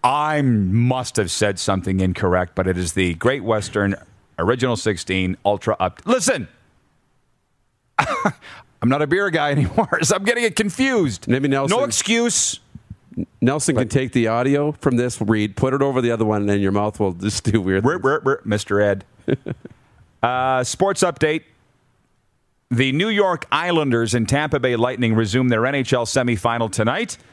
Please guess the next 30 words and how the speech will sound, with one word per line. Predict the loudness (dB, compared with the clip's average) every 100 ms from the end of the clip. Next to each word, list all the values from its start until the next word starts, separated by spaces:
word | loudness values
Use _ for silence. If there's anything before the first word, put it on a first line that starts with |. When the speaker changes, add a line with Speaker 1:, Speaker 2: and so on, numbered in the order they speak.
| _ _ _ _
Speaker 1:
The | -4
series | 0 0 0 0
is | -2
tied | 0 -2 0
one | 0 0 2
one | 0 2
after | 0 -2 -4
the | -2
team | 0 0
split | 0 -2 -2
the | -2
first | -2 -2 0
two | -2 0
games | 0 0 -2 -2
in | 0 0 2 0 0 0 2 0 0
Tampa. | -2 -2 -4 -6 _ _ _ _ _ _ _
It's | -2 0 0
a |
six | 0 -2 -2
P | -2 0
M | 0 0
Mountain | 0 -2 -2 0
faceoff | 0 0 0 0
tonight. | 0 -2 -4 -14 -20 -8 -2
The | 0
Milwaukee | 0 0 0 0 0
Bucks | 0 0 -2 0
hope | 0 0
to | -2
stave | 0 0 2 2 0